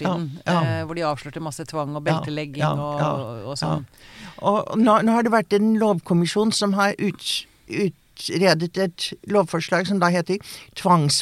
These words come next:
Speaker 1: Tvangsbegrensningslovutvalget.
Speaker 2: Mm.
Speaker 1: Og jeg skulle ønske de hadde hatt et lovutvalg som skulle hete Tvangskvalitetsutvalget.
Speaker 2: Ja.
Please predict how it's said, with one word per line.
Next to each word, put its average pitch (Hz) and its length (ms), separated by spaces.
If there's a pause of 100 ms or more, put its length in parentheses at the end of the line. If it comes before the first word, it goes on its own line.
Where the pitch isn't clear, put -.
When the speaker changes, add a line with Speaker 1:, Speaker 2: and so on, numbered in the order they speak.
(300)
Speaker 1:
Tvangsbegrensningslovutvalget. 151 1300 (240)
Speaker 2:
Mm. 175 240 (320)
Speaker 1:
Og 180 80
jeg 190 160
skulle 214 320
ønske 247 500
de 202 140
hadde 208 240
hatt 208 160
et 208 160
lovutvalg 180 760
som 208 160
skulle 208 280
hete 202 200
Tvangskvalitetsutvalget. 180 1600 (440)
Speaker 2:
Ja. 208 240